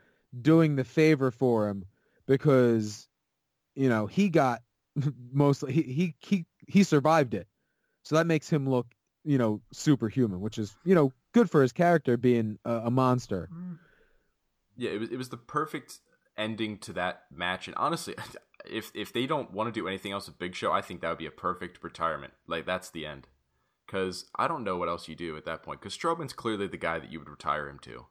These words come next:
Speaker 2: And this whole match was, like, it was actually a really good match.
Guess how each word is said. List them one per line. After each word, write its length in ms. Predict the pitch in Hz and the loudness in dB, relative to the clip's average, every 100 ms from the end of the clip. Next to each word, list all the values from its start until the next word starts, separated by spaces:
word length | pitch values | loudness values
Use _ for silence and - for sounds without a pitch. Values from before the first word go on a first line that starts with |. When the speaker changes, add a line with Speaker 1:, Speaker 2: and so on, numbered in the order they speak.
| _ _ | _ _
Speaker 2:
And 220 | 80 82 - | -10 -10 -8
this 200 | 123 - | -8 -4
whole 260 | 120 120 | -2 -2
match 420 | 107 90 98 - - | -2 -4 -4 -10 -8
was, 220 | 90 87 | -8 -6
like, 240 | 82 80 - _ _ | -8 -8 -12 _ _
it 60 | |
was 80 | 101 | -4
actually 280 | 123 - 92 | -4 -4 -10
a 40 | |
really 160 | 80 107 | -8 -8
good 200 | 101 80 | -10 -8
match. 380 | 73 64 - | -10 -10 -14